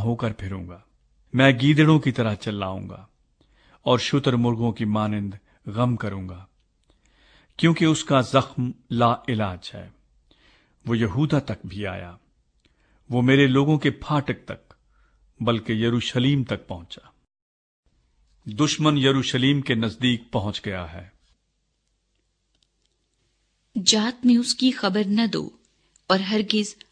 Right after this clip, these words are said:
Speaker 2: نوحہ نہ کرو۔ بیت افرا میں خاک پر لوٹو۔ اے سفیر کی رہنے والی، تو برہنہ اور رسوا ہو کر چلی جا۔ زنان کی رہنے والی نکل نہیں سکتی۔ بیت ایزل کے ماتم کے باعث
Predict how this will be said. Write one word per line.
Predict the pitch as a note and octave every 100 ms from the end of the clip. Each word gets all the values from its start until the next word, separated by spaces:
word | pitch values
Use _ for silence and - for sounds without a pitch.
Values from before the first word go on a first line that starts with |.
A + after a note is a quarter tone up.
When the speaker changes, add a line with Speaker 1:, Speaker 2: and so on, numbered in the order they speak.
| _
Speaker 2:
نوحہ | G3+ G#3+ G3+ F3+ G3+
نہ | G3 G#3+ G#3+
کرو۔ | D#3 D3 - _ _ _ _ _ _ -
بیت | F3+ F3+ F3+ -
افرا | F#3+ F#3 G#3 G3+
میں | G3+ G3 - _ _
خاک | - A#3 A3+ A3+ -
پر | G3+
لوٹو۔ | D#3+ D3 D#3 C#3 - _ _ _ _ _ _ -
اے | F3+
سفیر | F3+ F3 E3+ G3+ F#3
کی | F3+
رہنے | F3 F#3 F#3
والی، | F#3 F#3+ G3+ A3 A3 _ - _
تو | - G#3
برہنہ | G3 G3 G#3+ A3+
اور | A3+ G#3+
رسوا | F3 - G#3 G#3
ہو | G#3+
کر | G#3 G#3+
چلی | - G3+ F#3+ F3+
جا۔ | D3+ D#3 - _ _ _ _ _ -
زنان | F3 F3+ F#3+ G#3 G#3
کی | E3
رہنے | F3 F3+ F#3
والی | F#3+ G3 G#3 G#3+ - - -
نکل | G#3 A#3+ A3+
نہیں | G3+ G3 B3+
سکتی۔ | - D#3+ - E3 D#3 _ _ _ _ _ -
بیت | E3 F3 F3 -
ایزل | - F#3 F#3 F#3+
کے | F3+
ماتم | E3 F3+ F#3 G3
کے | F3+ F3
باعث | F#3 F#3+ G#3